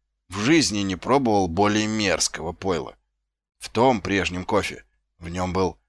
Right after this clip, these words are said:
аромат. Но я подумал, вроде бы уже пора". "А почему ты так подумал?" Пухлые пальцы Харги выронили сковородку. "Ведь ко мне может заглянуть сам король и..."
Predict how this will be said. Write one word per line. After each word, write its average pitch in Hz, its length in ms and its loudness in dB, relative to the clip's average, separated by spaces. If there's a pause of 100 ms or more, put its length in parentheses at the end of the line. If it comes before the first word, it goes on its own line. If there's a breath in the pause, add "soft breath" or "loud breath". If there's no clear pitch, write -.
(160)
аромат. 92 920 -4 (680)
Но 98 540 2 (320 soft breath)
я 92 240 0
подумал, 95 540 2
вроде 87 280 -2
бы 90 100 0
уже 85 320 -2
пора". 95 560 -2 (760)
"А 92 120 -2
почему 165 600 -2
ты - 120 -12
так - 260 -14
подумал?" 90 540 -10 (560)
Пухлые 147 400 6
пальцы 143 400 4
Харги 131 380 4
выронили 113 420 4
сковородку. 107 720 -2 (720)
"Ведь 95 240 2
ко 117 160 4
мне 120 200 4
может 104 300 2
заглянуть 107 420 2
сам 98 200 0
король 113 400 4
и..." 117 260 6